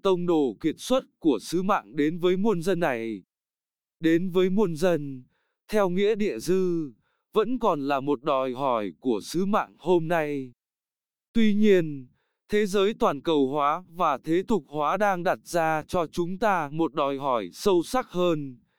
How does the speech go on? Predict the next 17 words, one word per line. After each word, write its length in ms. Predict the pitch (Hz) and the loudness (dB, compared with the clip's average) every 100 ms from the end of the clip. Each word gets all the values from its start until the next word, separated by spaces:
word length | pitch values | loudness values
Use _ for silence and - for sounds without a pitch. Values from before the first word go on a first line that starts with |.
| _ _ _ | _ _ _
Đó 220 | 170 170 | 0 2
là 180 | 233 196 | 2 2
đến 320 | 139 139 175 | 2 0 0
với 220 | 180 185 | 0 2
muôn 260 | 196 226 170 | 4 2 0
dân 340 | 160 185 147 | 0 0 -2
tại 260 | 135 175 110 | -4 -4 -4
chính 260 | - 185 220 | -6 -2 2
môi 200 | 214 175 | 4 2
trường 340 | - 170 123 | 2 2 0
sống 480 | 104 - 139 165 226 175 | -6 -2 -2 -2 -8 -4
và 180 | 180 131 | -4 -2
làm 300 | 143 131 117 | -2 -4 -4
việc 200 | 143 92 | -4 -4
của 180 | - 139 | -2 -2
mình. 480 | 107 131 117 104 98 _ _ _ _ _ _ _ _ | 0 -2 -4 -8 -16 _ _ _ _ _ _ _ _
Cả 220 | 180 135 | -2 -2